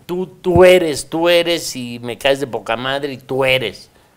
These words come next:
¿no? Porque terminamos ya contándole anécdotas y guaraguara, y entonces,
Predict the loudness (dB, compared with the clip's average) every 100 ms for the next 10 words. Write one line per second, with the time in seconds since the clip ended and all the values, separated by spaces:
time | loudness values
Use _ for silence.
0 | _ _ _ _ _ _ _ -20 -18 -16
1 | -10 -6 -6 -6 -6 -6 -6 -4 -4 -4
2 | -6 -4 -4 -4 -6 -6 -6 -6 -8 -10
3 | -12 -12 -10 -12 -12 -14 -10 -8 -6 -8
4 | -10 -10 -12 _ _ _ _ _ _ -16
5 | -14 -12 -10 -10 -8 -12 -12 -18